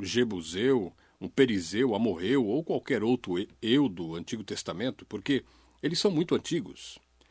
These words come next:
Mas nós, na verdade, temos israelitas sentados aqui hoje, e muitos deles em nossa igreja,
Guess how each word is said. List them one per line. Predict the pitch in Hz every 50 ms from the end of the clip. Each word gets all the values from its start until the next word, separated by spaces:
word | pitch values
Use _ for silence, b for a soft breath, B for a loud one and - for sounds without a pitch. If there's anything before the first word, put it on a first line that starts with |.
| b b b -
Mas | 127 143 156 - - -
nós, | 147 139 160 190 208 220 202 160 123
na | 110 95
verdade, | 92 92 85 85 90 101 104 92 - -
temos | - 139 143 143 135 117 104
israelitas | 113 104 92 90 104 110 101 82 85 131 127 - 92 -
sentados | - 147 123 98 - - 123 139 143 123 101 87 92
aqui | - - - - 135 98
hoje, | 107 135 143 127 95 82 78 78
e | 92 98
muitos | 113 160 208 202 - 113 90
deles | 85 98 117 139 139 107 98
em | 92
nossa | 82 85 90 92 - 104
igreja, | 87 85 95 120 151 143 - -